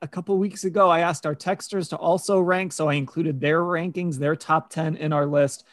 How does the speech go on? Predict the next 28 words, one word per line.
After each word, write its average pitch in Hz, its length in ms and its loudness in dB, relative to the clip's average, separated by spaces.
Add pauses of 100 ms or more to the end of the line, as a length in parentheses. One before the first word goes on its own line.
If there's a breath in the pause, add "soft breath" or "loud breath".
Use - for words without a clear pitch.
(160 soft breath)
And 143 160 -4
so 156 180 4
away 147 280 4
we 139 140 2
go. 135 200 2
We're 131 100 0
gonna 131 140 -2
count 160 380 -6
our 151 160 6
way, 139 400 2 (360)
starting 240 460 2
at 196 80 0
one. 196 300 4
We're 143 80 0
gonna 156 140 -4
start 196 240 2
at 190 80 -2
the 170 80 -14
top. 170 320 0
We're 156 60 -8
not 165 180 -4
gonna 175 160 -6
go 156 160 2
backwards 151 480 0
to 139 80 -4
forward. 135 360 -2
Number 208 360 2
one, 151 500 2